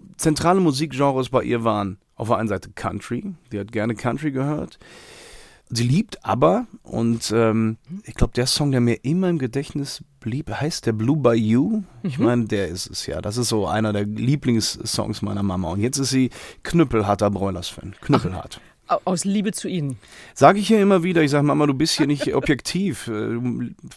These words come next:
Speaker 1: bist einfach verliebt in mich und findest alles gut.“ Deswegen, sie sagt, „Nein, nein, das stimmt so nicht.“ Nein,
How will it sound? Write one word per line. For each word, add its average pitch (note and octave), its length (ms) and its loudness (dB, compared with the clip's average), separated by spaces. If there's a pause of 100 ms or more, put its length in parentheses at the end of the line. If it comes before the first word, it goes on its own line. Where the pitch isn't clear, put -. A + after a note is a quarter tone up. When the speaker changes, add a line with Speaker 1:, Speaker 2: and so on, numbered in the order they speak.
(400)
Speaker 1:
bist C#3 160 -4
einfach C3+ 240 0
verliebt C#3+ 320 0
in E3+ 100 8
mich E3+ 220 0
und C#3+ 100 0
findest C#3+ 240 -4
alles D#3 280 -4
gut.“ C#3 200 -4
Deswegen, B2+ 320 -4 (760)
sie F#2 300 -4
sagt, C#3 220 -4
„Nein, E3 200 4
nein, G#3 100 6
das G3 100 4
stimmt - 220 2
so D3+ 100 0
nicht.“ D#3 280 0
Nein, E3+ 260 -2